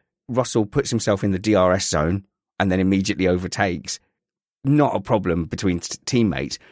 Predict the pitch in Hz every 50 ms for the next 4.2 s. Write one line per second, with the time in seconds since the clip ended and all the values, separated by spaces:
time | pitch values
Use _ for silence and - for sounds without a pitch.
0 | _ _ _ - 123 123 165 202 - - _ - - 143 120 104 98 - - 90
1 | 90 87 - - 98 101 101 101 98 90 - 104 107 98 - 98 92 87 87 87
2 | 85 87 - _ _ _ _ _ _ - - - - - - - - 107 95 98
3 | 101 139 208 254 247 - - - _ - - 123 123 - - - 139 123 113 -
4 | - 95 92 90